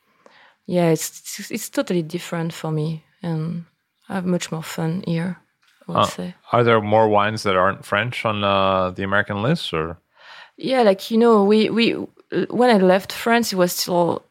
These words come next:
Speaker 1: like, I left France to start to work in Brussels. So
Speaker 2: Mm-hmm.
Speaker 1: just going to Belgium was a huge kind of feeling of freedom,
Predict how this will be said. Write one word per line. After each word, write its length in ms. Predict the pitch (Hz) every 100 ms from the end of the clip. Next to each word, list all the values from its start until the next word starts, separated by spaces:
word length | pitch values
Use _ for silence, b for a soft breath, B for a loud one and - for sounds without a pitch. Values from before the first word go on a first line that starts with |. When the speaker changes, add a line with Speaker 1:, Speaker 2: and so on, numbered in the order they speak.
| _ _ _ _ -
Speaker 1:
like, 220 | 180 202
I 60 | 196
left 240 | 226 -
France 840 | - 190 180 175 175 - - - - -
to 420 | 185 180 170 180
start 280 | 202 - 190
to 100 | 180
work 180 | 175 175
in 120 | 165
Brussels. 420 | 160 165 - 156 - -
So 80 | 123
Speaker 2:
Mm-hmm. 140 | 120
Speaker 1:
just 340 | 165 202 185 - _ _ _ -
going 240 | 180 185 190
to 100 | 170
Belgium 460 | 180 208 185 170
was 340 | 165 170 - - -
a 60 |
huge 760 | 175 160 180 175 170 - - - _ _ B B B B B B B B _ _ -
kind 240 | 180 175
of 80 | 170
feeling 920 | - - - - - - - 180 175
of 80 | 170
freedom, 580 | - 180 170 170 185